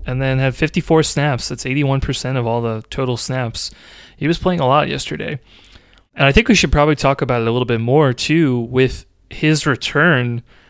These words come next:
I think Wink was able to get a little bit more creative with the secondary and the, the scheme that we were playing. So it seemed like that Brandon Carr would play a lot more of that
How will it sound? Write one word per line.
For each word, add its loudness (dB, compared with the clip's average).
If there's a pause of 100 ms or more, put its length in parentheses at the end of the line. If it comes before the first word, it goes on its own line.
(180)
I 0
think 2
Wink 2
was 4
able 6
to 2
get 0
a -4
little 2
bit 2
more -2
creative -4
with -8
the -8
secondary 0
and -6
the, -4
the -10
scheme -2
that 0
we -6
were -8
playing. -4 (240)
So -10
it -6
seemed 2
like 2
that -4 (200)
Brandon 2
Carr -2 (400)
would -6
play 0
a 0
lot 0
more -2
of -8
that -8